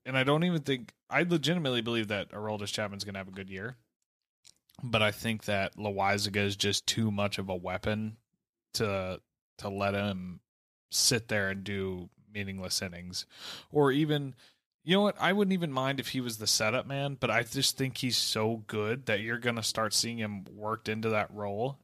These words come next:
And then, like I said, they're grooming him for it. I think they're gonna toss him in. If Chapman's had a couple days of work and you need another save, Loizaga is gonna,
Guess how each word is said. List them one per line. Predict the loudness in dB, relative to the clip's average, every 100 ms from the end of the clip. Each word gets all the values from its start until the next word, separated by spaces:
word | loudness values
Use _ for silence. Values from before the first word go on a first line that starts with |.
| 2
And | 2 2 0
then, | 2 4
like | 2
I | 4
said, | 2 2
they're | 0
grooming | 0 0 2 2
him | 0
for | 2 2 4
it. |
I | 2
think | 0 0 -2
they're | -2
gonna | 0 -2
toss | -2 0 0 0
him | 2
in. | 0 0
If | -2
Chapman's | 2 2 2 -2
had | -2
a |
couple | -2 -4 -2
days | -2 -2
of | 0
work | 0 0 -4
and | -4
you | -2
need | -2 -4
another | -2 -2 0
save, | 2 6 6 4 -2 -20 -20 -20 -20 _ _ -2
Loizaga | 4 4 4 0 2 2
is | 2 2
gonna, | 0 -2